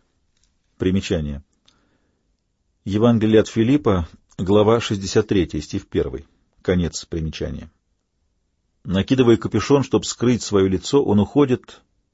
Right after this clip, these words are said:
держа в руках молоток и зубило. "Тебе нельзя ходить по улицам одному, учитель.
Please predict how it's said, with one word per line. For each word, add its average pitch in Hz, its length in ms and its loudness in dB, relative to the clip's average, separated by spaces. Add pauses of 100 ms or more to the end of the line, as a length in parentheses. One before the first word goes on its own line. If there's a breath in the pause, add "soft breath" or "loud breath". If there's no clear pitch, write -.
держа 92 320 2
в 101 60 -2
руках 104 280 2
молоток 95 600 0
и 110 80 -4
зубило. 92 540 -2 (1200)
"Тебе 123 340 4
нельзя 170 380 6
ходить 156 300 0
по 151 60 2
улицам 127 380 4
одному, 123 340 2
учитель. 107 400 -4